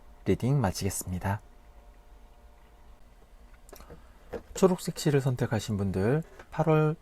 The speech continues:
예상 리딩 시작하겠습니다. 초록색 실을 고르신 분들의 전반적인 팔월은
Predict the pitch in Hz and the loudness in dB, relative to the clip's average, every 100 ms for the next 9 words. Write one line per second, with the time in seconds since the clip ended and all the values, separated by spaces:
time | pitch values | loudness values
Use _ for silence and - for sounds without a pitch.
0 | - - 101 95 85 113 156 175 - 120 | -4 -2 -2 -2 -2 0 -2 -2 -2 -2
1 | - 98 - 90 80 80 - - - - | -2 -6 -4 -4 -4 -6 -10 -20 -20 -20
2 | - - - - - - - - - 269 | -20 -20 -20 -20 -20 -20 -20 -20 -20 -20
3 | - - - - - - - 214 208 - | -20 -20 -20 -20 -20 -20 0 2 2 2
4 | 180 - 170 160 117 110 131 113 107 117 | 0 2 2 4 2 2 0 0 0 0
5 | 113 92 107 104 101 107 - 139 113 139 | 2 2 2 2 0 -2 0 0 2 2
6 | 156 | 0